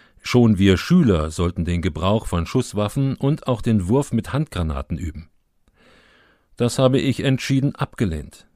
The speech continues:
Ich wollte nichts üben, das keinen anderen Sinn hatte, als Menschen zu töten.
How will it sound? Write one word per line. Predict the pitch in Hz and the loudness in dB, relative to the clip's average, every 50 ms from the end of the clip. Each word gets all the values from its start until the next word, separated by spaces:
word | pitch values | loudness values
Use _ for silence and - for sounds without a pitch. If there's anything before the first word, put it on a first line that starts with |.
| _ - | _ -8
Ich | 123 104 107 | -8 -8 -8
wollte | 107 98 95 113 127 147 156 - 147 | -8 -2 2 4 4 4 4 2 2
nichts | 113 107 110 135 131 - - - - - | 2 2 2 2 0 -2 -6 -14 -16 -12
üben, | - - 147 143 156 160 135 131 127 131 135 131 | -6 -2 2 2 2 2 2 2 2 0 0 -2
das | - 101 101 - - - | -4 -6 -8 -8 -10 -8
keinen | - 113 123 131 143 143 139 - - | -4 -2 0 0 0 0 -2 -2 -2
anderen | 127 123 135 139 127 113 110 110 | 0 0 0 0 0 2 2 2
Sinn | 92 92 131 139 131 98 - | 2 2 2 2 2 0 -4
hatte, | 120 117 - 131 - | -6 -6 -4 -4 -4
als | 147 143 - - | -4 -6 -6 -4
Menschen | 147 151 180 220 220 - - 123 | -2 0 0 0 0 0 -4 -6
zu | - 92 | -4 -6
töten. | 85 - - 85 76 - - 78 | -6 -4 -6 -8 -8 -8 -12 -18